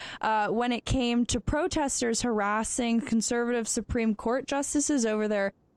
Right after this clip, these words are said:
stance on abortion. It seems like there may have been some premeditation or some concerted efforts to make sure that these far-left radical nutjob protesters,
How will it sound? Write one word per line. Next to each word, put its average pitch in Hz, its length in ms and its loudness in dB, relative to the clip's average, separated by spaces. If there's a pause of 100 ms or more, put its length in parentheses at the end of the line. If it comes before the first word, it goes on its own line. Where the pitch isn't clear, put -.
(120)
stance 240 640 -2
on 233 180 0
abortion. 233 580 0
It 220 100 -2
seems 214 300 0
like 214 160 -2
there 208 140 0
may 196 260 2
have 208 220 -2
been 196 360 0 (360)
some 233 240 0
premeditation 294 1080 2
or 262 100 0
some 233 440 0 (380)
concerted 254 560 0
efforts 277 580 -2
to 262 120 0
make 220 240 0
sure 233 260 0
that 214 240 0
these 214 320 0
far-left 247 760 0
radical 220 480 0
nutjob 214 500 0
protesters, 214 800 0